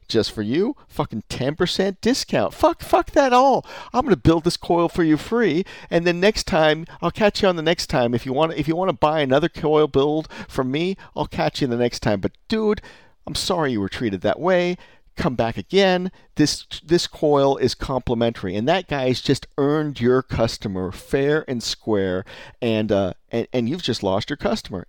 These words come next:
That shit is happening from these guys that are, you know, and I don't know, maybe we wanna have these little, uh, you know,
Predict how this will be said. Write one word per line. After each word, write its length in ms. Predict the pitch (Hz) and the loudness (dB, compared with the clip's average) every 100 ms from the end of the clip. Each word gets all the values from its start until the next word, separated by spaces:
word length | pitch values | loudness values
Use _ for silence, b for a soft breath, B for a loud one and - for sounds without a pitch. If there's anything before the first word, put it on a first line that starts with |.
| - | -6
That 320 | 135 165 190 | -2 -2 -4
shit 340 | - - 135 - | -6 -2 -2 -2
is 160 | 120 110 | -4 -4
happening 560 | 139 165 - 101 87 87 B - | -2 -2 -2 -6 -8 -10 B -6
from 280 | - 113 | -2 0
these 300 | 113 143 170 | 0 -2 -2
guys 500 | - 135 117 104 107 | 0 -2 0 -2 0
that 160 | - 107 | 0 0
are, 200 | 113 - - - | -2 -4 -12 -4
you 80 | |
know, 200 | 180 147 B B 151 | -2 -2 B B -10
and 160 | 180 165 B B | -8 -8 B B
I 80 | 185 | -2
don't 160 | 262 | 0
know, 180 | 294 269 90 | 0 0 2
maybe 320 | 120 170 220 | 2 2 0
we 160 | 202 | -4
wanna 260 | 190 180 170 | -2 0 0
have 240 | 160 156 | 0 0
these 180 | 143 135 | 0 -4
little, 460 | 139 143 127 127 113 | -2 0 2 4 4
uh, 120 | 110 | 2
you 140 | 147 | 0
know, 200 | 120 90 | -4 -4